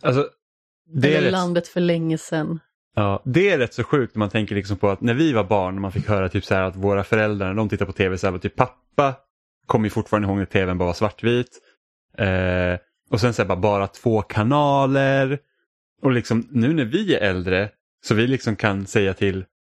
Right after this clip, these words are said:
Speaker 1: ja men som du kan säga till din unge Oliver eller vi kan säga till våra liksom så här att, ja men det kom barnprogram en gång om dagen.
Speaker 2: Och sen försvann
Speaker 1: Klockan,
Speaker 2: de.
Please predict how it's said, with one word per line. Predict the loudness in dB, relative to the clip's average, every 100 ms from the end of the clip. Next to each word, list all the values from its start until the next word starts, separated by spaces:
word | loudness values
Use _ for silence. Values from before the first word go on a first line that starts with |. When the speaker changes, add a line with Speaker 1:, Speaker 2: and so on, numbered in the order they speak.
| _ _
Speaker 1:
ja | -2
men | 0 0
som | 0
du | 0
kan | 0
säga | 0
till | -2
din | -2 0
unge | 0 0 0
Oliver | 0 0 2 2
eller | 2
vi | 0
kan | -2 -2
säga | -2
till | 0
våra | 0 0
liksom | 0 -2 -2
så | -2
här |
att, | -2
ja | 0
men | 0 -2 -6 _ _ _ _ _ -2
det | 0
kom | 0 2
barnprogram | 0 -2 -2 0 0 -2 -8 _ _ _ _ _ _ _ _
en | 0 2
gång | 2 0
om | 0 0
dagen. | 0 0 -2 -6 -8
Speaker 2:
Och | -4
sen | -2 0
försvann | 0 0 0 2
Speaker 1:
Klockan, | 0
Speaker 2:
de. | 0